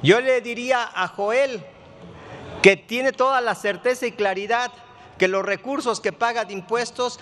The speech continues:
van a ir directamente en beneficio de él.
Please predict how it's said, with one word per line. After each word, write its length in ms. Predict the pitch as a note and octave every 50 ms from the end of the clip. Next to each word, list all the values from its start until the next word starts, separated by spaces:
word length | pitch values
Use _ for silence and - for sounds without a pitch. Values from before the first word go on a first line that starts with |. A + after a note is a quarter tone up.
| - - -
van 240 | C#3+ E3+ F#3 G3 G#3+
a 20 | A#3
ir 140 | A#3+ G3 F#3
directamente 720 | G#3 G3+ G#3+ A3 A3 A3 - G#3+ G3+ G#3 G#3+ G#3+ A3 A3+
en 160 | G#3 F#3+ F3 E3+
beneficio 640 | F3 E3 D3+ C#3+ D3 E3+ F3 E3+ - - D#3 B2+
de 160 | A2+ A2+ G2+
él. 60 | F2